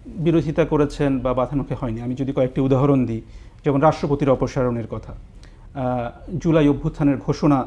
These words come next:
দেওয়ার কথা। এবং সম্প্রতি স্থানীয় সরকার নির্বাচনের একটা ইস্যু আসছে, যেটা, যেটার আপনারা বিরোধিতা করছেন। আহ, এই,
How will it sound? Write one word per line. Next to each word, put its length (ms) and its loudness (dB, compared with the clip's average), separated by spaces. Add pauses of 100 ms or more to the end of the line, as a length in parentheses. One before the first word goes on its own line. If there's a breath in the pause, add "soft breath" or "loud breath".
দেওয়ার 180 -4
কথা। 260 -12 (460 soft breath)
এবং 140 2
সম্প্রতি 500 2
স্থানীয় 340 -2
সরকার 300 0
নির্বাচনের 500 4 (480 soft breath)
একটা 180 -2
ইস্যু 300 0
আসছে, 380 -10 (200)
যেটা, 300 -6 (400)
যেটার 260 -2
আপনারা 260 0
বিরোধিতা 420 -2
করছেন। 340 -12
আহ, 480 -4 (380)
এই, 160 -4